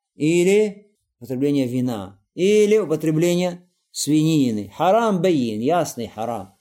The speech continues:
Аллах субхану ва тааля запретил. Важный пункт. Что говорит автор? Халяль, в отношении чего ты можешь засвидетельствовать и поклясться, что это халяль. Пример, да?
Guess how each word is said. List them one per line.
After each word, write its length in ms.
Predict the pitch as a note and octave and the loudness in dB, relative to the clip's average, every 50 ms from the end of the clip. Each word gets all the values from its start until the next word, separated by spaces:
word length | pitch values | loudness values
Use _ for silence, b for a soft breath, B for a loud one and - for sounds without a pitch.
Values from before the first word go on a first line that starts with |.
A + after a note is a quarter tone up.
| _ _ _ _ - | _ _ _ _ -10
Аллах 300 | - A2+ C3+ E3 D#3 C3 | -4 -2 0 0 0 0
субхану 300 | - C#3 - C3+ C3+ C#3 | -2 -6 -6 -4 -4 -4
ва 60 | - | -2
тааля 180 | - C3 B2+ A2+ | -2 -2 -2 -2
запретил. 500 | A2 A#2+ - - A2 F#2 - - D#2 - _ _ _ _ _ _ _ _ _ _ _ _ _ - | -4 -6 -8 -8 -12 -12 -12 -14 -20 -20 _ _ _ _ _ _ _ _ _ _ _ _ _ -4
Важный 360 | C#3 D3+ D3+ B2+ G#2+ B2 A#2 | -2 -2 -2 -2 -2 -6 -6
пункт. 520 | - - D#3 F#3+ G3+ G3+ - - - _ _ _ _ _ _ | -4 -4 -2 -2 -2 -4 -10 -20 -20 _ _ _ _ _ _
Что 200 | _ - D#3 D#3 | _ -4 -2 0
говорит 300 | E3 E3 E3 E3 C#3 D#3 | 0 0 0 0 0 0
автор? 320 | E3 D#3 D#3+ - D#3 C#3 | -2 -2 -2 -4 -6 -4
Халяль, 400 | - - C#3 C#3+ D#3 E3+ F3+ E3+ | -2 -2 0 0 2 2 2 0
в 20 | |
отношении 340 | D3 C3 C#3+ C#3 C#3+ D3 C#3 | 0 -2 -4 -4 -2 -2 -2
чего 180 | C#3 - D3+ D3+ | -2 -2 -4 -4
ты 100 | D3+ C#3 | -2 -2
можешь 280 | C3+ C#3+ D3 D3 C#3+ | -2 -2 -2 -4 -6
засвидетельствовать 600 | A#2+ A#2+ - - A#2 A#2+ C#3+ C#3 C#3+ C3+ - - | -10 -10 -10 -8 -4 -4 -4 -4 -6 -10 -10 -10
и 100 | A#2+ - | -10 -8
поклясться, 460 | A2 G#2+ - B2+ C#3 D3 C#3+ - B2 G#2+ | -8 -8 -4 -2 -2 -2 -2 -4 -12 -12
что 180 | - - A#2+ | -6 -2 0
это 220 | B2 B2+ B2+ B2 G#2+ | 0 0 0 -4 -8
халяль. 400 | - - G2+ F#2 D2+ C#2+ - _ - | -6 -6 -8 -8 -8 -8 -12 _ -4
Пример, 380 | C#3+ D3 D3+ D3+ A2 - - - | -2 -2 0 0 -2 -4 -6 -6
да? 240 | A#2+ C#3 E3+ D#3+ - | -4 -4 -4 -4 -8